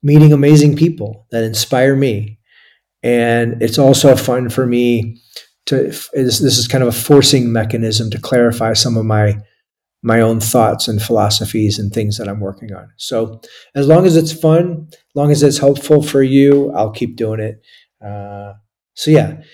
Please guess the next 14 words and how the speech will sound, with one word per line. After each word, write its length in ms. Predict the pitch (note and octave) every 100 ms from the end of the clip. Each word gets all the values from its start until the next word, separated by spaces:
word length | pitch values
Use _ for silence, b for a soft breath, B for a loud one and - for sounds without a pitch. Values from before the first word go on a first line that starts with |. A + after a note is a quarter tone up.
| b b
And 180 | C3 C#3
then, 240 | D3+ D3+ D3+
uh, 220 | C#3+ C#3
I 120 | D3+
did, 260 | D3+ G3 -
I 140 | D#3
did 240 | D3+ F3 D3+
throw 200 | D#3+ D#3+
out 120 | D#3
on, 240 | D3 C3+
uh, 560 | C3 B2+ B2+ B2 A#2+ -
on 480 | B2+ B2 B2 B2 A#2+
Instagram, 800 | F#3 F#3+ - B2 A#2+ A2+ A2+ A2+ _ B B _ -
uh, 260 | C3 B2+